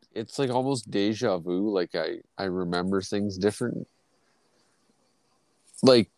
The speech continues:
for example, Army of Darkness, there's something that, uh, really used to stick out to me. Well, it sticks out to me quite a bit now, is that on, uh, <clears throat> Evil Dead the game,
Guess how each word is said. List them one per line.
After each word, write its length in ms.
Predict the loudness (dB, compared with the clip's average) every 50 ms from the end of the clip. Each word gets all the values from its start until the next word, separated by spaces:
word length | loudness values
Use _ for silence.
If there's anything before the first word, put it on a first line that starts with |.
| -20 -20 _ -16 0 4
for 220 | 6 8 10 8
example, 720 | 8 6 4 4 4 6 6 4 2 2 0 0 2 2 2
Army 340 | 2 2 0 0 -2 -2 -4
of 180 | -4 -6 -8
Darkness, 720 | -6 -6 -6 -6 -6 _ -8 -8 -8 -8 -10 -14 -16 -16 -10
there's 260 | -6 -4 -4 -4 -2
something 360 | -2 -4 -4 -2 -4 -6 -4 -4
that, 180 | -4 -6 -6 -8 -6
uh, 360 | -4 -2 -2 -2 -2 -4 -6 -8
really 260 | -6 -4 -2 -2 -2
used 220 | -2 -4 -6 -8 -10
to 60 | -8
stick 320 | -8 -6 -6 -6 -6 -4 -2
out 180 | -2 -2 -2 -4
to 100 | -6 -6
me. 220 | -6 -6 -6 -8 _ _ _ _ _ _ _ -2
Well, 200 | 4 6 8 8
it 180 | 8 6 4 2
sticks 320 | 0 0 0 2 4 2
out 140 | 2 2 2
to 80 | 0 -4
me 120 | -4 -4
quite 260 | -4 -2 0 0 0
a 40 | 0
bit 220 | 0 -2 -2 -4 -4
now, 360 | -6 -6 -4 -4 -4 -6 -8 -10 _ -20 -20 -20 _ _ _ _ _
is 220 | -2 0 0 2 2
that 240 | 4 4 6 6
on, 320 | 6 4 4 2 2 0 -2
uh, 280 | -2 -2 -2 -4 -6 -8 _ _ _ _ _ _ _ _ _ _ _ _ _ _ _ _ _ _ _ _ _ _ -4
<clears throat> 60 | -2 -2 -2 -4 -6 -8 -14 -18 -20 _ _ _ _ _ _ _ _ _ 4
Evil 260 | 6 8 8 8 8
Dead 240 | 8 8 8 6 6
the 80 | 2 -2
game, 420 | -2 0 0 -2 -2 -4 -8 -12